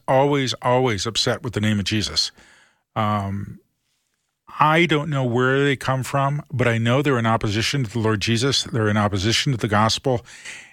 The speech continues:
And for every Christian, as you run into that, or if you're at home at night and you start hearing voices in your head that tell you you're worthless, Jesus really doesn't love you and all this, use the name of Jesus and claim him as your Lord and Savior covered by his blood, because the demons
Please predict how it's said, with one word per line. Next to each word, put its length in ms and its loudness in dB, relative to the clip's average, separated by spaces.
And 220 2
for 220 -4
every 240 4
Christian, 580 -2
as 240 2
you 80 0
run 180 4
into 160 0
that, 260 0
or 500 4
if 140 0
you're 300 4
at 80 -2
home 360 2
at 80 -2
night 280 2
and 120 -2
you 120 2
start 260 -2
hearing 260 2
voices 400 0
in 80 0
your 100 2
head 180 2
that 120 -4
tell 220 2
you 140 0
you're 240 -2
worthless, 580 0
Jesus 380 2
really 160 2
doesn't 240 0
love 160 0
you 80 2
and 80 2
all 120 4
this, 280 2
use 260 4
the 100 2
name 200 4
of 80 2
Jesus 500 0
and 140 0
claim 520 4
him 420 2
as 260 0
your 100 2
Lord 200 4
and 100 0
Savior 380 2
covered 320 0
by 140 2
his 120 0
blood, 320 2
because 440 0
the 120 -2
demons 560 2